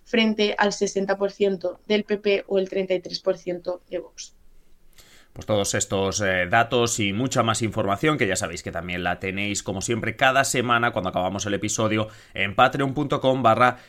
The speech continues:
Speaker 2: simple política, para que podáis consultar también estos, eh, datos y toda la información que usamos para crear el episodio. Y además también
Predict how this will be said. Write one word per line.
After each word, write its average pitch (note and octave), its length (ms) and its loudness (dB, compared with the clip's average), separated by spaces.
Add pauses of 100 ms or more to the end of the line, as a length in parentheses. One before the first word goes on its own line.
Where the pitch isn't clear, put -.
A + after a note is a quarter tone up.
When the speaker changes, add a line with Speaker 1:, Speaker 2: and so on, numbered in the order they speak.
Speaker 2:
simple C3 360 2
política, C#3+ 480 2
para D3 160 4
que - 120 -2
podáis C3 360 2
consultar C3+ 640 2
también B2 300 2
estos, A#2+ 340 0
eh, G2 380 2
datos G3 340 2
y D#3+ 60 -2
toda D#3 140 -2
la D#3 40 -2
información C#3+ 440 -4
que E3 60 -4
usamos B2 360 2 (320)
para G#2+ 220 6
crear B2 280 4
el A2 80 2
episodio. G#2 480 0
Y C#3 220 2
además G3+ 500 2
también F3+ 420 4